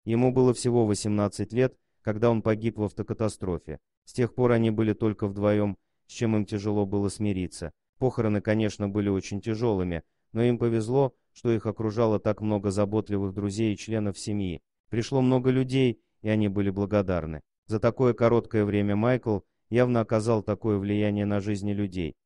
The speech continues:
Они ежедневно посещали его могилу, принося в память о нём цветы и безделушки. Это стало для них ритуалом,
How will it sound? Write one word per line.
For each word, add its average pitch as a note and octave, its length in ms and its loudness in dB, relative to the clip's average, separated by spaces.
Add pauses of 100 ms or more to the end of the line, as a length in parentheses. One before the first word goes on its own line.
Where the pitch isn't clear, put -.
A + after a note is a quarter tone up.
(140)
Они A#2+ 240 2
ежедневно A#2+ 540 2
посещали A2 560 -2
его G2+ 180 0
могилу, A2 580 0 (280)
принося A2 420 0
в - 80 -8
память G#2+ 320 -2
о G2+ 60 -2
нём G#2+ 200 0
цветы G#2 420 -4
и G2 40 -2
безделушки. F#2+ 720 -4 (300)
Это A2 200 -2
стало A#2+ 320 2
для A2 160 2
них A2 220 0
ритуалом, G#2 560 0